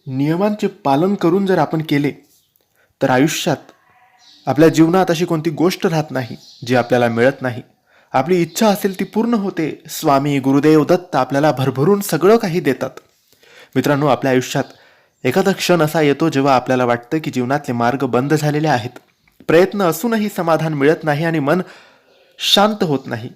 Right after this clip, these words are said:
अशा वेळी एकमेव आश्रय असतो गुरुचरणाचा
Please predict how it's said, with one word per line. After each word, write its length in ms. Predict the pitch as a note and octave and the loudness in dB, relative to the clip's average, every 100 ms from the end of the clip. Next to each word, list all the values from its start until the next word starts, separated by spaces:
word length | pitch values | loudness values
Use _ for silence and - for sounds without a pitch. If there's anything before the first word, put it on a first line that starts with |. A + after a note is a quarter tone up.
| _ | _
अशा 220 | C#3 D3 | -6 -2
वेळी 300 | C3 A#2+ B2 D3 _ _ _ - | 0 0 0 -4 _ _ _ 0
एकमेव 440 | C#3+ D#3 D#3 C#3+ | 0 0 -2 -2
आश्रय 480 | B2 - A#2+ D#3+ D#3+ | 0 -2 -2 -2 0
असतो 440 | C3 - A#2+ - _ B2 | -2 -4 -12 -14 _ -6
गुरुचरणाचा 760 | A#2+ C3+ C3 B2 A#2 A#2 A#2 | -2 0 0 -2 0 -2 -2